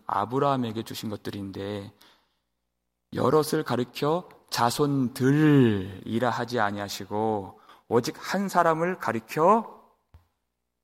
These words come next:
자손이라 하셨으니 곧 그리스도라. 자손이 이와 같이 되리라. 하나님의 아들 예수 그리스도를 주신다는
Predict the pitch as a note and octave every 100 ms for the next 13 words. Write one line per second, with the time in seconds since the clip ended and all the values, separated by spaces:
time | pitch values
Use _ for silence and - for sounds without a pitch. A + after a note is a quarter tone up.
0 | _ _ _ _ _ _ _ - C#3 G3+
1 | G3 G3+ - - A2 G#2+ G#2 A2 A2+ A#2
2 | G#2+ - D#3+ F3 - - - - _ -
3 | F#2+ - - - - - - - _ _
4 | _ _ _ _ _ _ _ _ _ _
5 | _ _ _ _ _ _ - - B2 C#3
6 | A#2+ A#2 A2+ G#2+ - - - - - -
7 | - _ _ _ _ _ _ _ _ _
8 | _ _ _ _ _ _ _ C#3 B2+ A2+
9 | G#2+ G2+ A2 - - G#2 G2+ G#2+ G2+ -
10 | - G#2 - G2 F#2+ A#2 A2+ F#2+ G2 D3